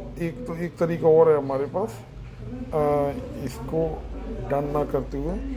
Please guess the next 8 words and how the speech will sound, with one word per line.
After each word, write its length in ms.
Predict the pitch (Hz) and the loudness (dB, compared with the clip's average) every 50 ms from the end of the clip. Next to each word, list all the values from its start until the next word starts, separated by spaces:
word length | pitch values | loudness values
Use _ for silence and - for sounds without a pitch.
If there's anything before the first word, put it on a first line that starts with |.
| 247 - 120 - - - - 226 | -8 -8 -8 -8 -8 -8 -6 -6
इसको 340 | 123 - - - - 156 | -6 -6 -6 -2 0 0
हम 160 | 131 131 151 139 120 | 2 2 0 -2 0
बैक 320 | 107 135 139 143 143 - - | 2 2 2 2 0 -4 -6
करते 400 | - 147 151 - - - 156 156 | -6 -6 -6 -8 -10 -6 -4 -2
हैं, 180 | 147 165 220 269 - - - - - - - - - - - - - - - - 123 123 | -2 -2 -2 -4 -6 -12 -16 -18 -16 -16 -18 -18 -18 -20 -20 -20 -20 -18 -12 -10 -6 0
बैक 260 | 135 135 139 131 135 - | 0 0 0 0 -2 -2
करते 400 | 147 131 123 120 117 - - 139 | -2 -2 -2 -4 -8 -10 -6 -4
हैं। 400 | 147 139 123 143 185 214 220 | -2 -2 -2 -2 -2 -4 -6